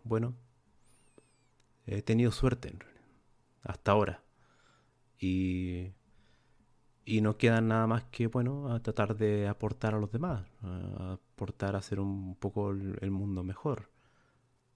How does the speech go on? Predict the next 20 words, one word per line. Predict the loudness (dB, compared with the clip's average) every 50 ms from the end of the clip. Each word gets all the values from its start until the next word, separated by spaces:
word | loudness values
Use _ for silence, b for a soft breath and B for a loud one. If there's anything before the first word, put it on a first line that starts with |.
| _ -20 -20 -20 _ _ _
Pero | -2 0 0 2 2 0 0 0 -2 -4 _
teniendo | 0 0 2 2 0 0
en |
cuenta | 0 -2 -2 -2 -2 -4 -4
que | -2 -2
en | -2
clase, | -2 -2 -4 -6 -6 -8 -12 -10
incluso | -10 -6 -4 -4 -2 -4
si | -4 -6 -6
tú | -6 -6 -6
empiezas | -6 -6 -6 -4 -2 0
a | 2
lograr | 2 2 2 0 -2 -2
cosas | -6 -4 -2 -2 -2
más | 0 0 0 0 -2 -4 -8 b b b b b b b b b b b -4
en | -4 -2
el |
futuro, | -2 -4 -4 0 0 2 2 0 -2 -4 -12 b b b b b b b b b _ _ _ -8 -4
en |
realidad, | -2 0 2 4 4 4 4 2